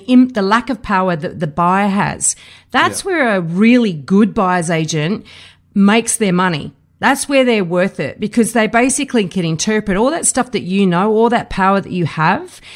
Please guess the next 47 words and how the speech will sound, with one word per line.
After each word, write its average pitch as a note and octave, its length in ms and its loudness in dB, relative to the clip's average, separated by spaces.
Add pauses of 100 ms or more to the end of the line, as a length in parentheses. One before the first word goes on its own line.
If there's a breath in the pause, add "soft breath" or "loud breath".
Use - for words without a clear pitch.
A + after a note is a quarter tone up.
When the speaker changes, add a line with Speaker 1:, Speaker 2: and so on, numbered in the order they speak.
(180 loud breath)
Speaker 2:
Yeah, - 60 -4
Speaker 1:
They're A3+ 100 4
Speaker 2:
it's A3+ 60 4
Speaker 1:
like G#3+ 180 2
the A#3 80 -2
Speaker 2:
definitely F#3 160 0
Speaker 1:
whisperer. G3 680 0 (500 loud breath)
But C4 160 0
there's C4+ 240 0
very B3 380 4
few B3+ 320 2
with A#3 160 0
that G#3+ 180 -2
level F#3+ 240 -4
of F#3 80 -4
skill. F3+ 520 -2 (400)
Speaker 2:
Yeah. A#2+ 220 -4
Speaker 1:
Right? F#3+ 440 -2
And A3 400 2 (540)
to - 100 -2
be, B3 180 0
I A3 120 -2
mean, G#3 300 -2
c-, B3 120 -12
quite G#3+ 300 -2
frankly, F3+ 420 -2
I've F3+ 160 -2
been E3+ 120 -2
surveying, E3+ 800 0
um, D#3 260 0
buyers D#3+ 260 0
agents, D#3+ 280 -2
and F3+ 80 0
I, F3 80 2 (360)
because E3+ 340 -2
I've E3 180 -2
launched F#3+ 300 0
a E3 40 0
mentoring F3+ 520 0
<laughs> - 80 -8
program. E3 400 -2
So A3 160 -2
this G#3 180 -2
is F3+ 220 -2 (420 loud breath)
perfect G#3+ 540 0
because, A#3+ 340 2 (100)
Speaker 2:
Yeah. B2+ 220 -2